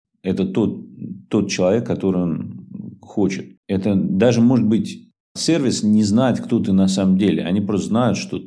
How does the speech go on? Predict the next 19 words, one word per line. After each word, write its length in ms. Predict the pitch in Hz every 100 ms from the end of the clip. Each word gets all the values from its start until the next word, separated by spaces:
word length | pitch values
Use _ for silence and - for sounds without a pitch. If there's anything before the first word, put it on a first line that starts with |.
| -
этот 280 | - 95 87
человек 300 | - 147 165
создал 760 | - 95 92 98 113 98 - _
аккаунт. 520 | 92 - 92 - - - _
То 120 | 98
же 60 | -
самое, 320 | 101 107 80
как 100 | -
раньше. 460 | 95 92 - - - _ -
Юзернейм 520 | 92 95 87 90 95 104
и 40 |
пароль, 300 | 71 90 208
щас 320 | - 107 110 110
он 120 | 98
просто 360 | 85 - -
би-, 360 | 98 95 85 -
биометрически 760 | 92 90 101 98 107 104 - 78
это 160 | 80
подтвердил. 680 | - - - 92 82 76 -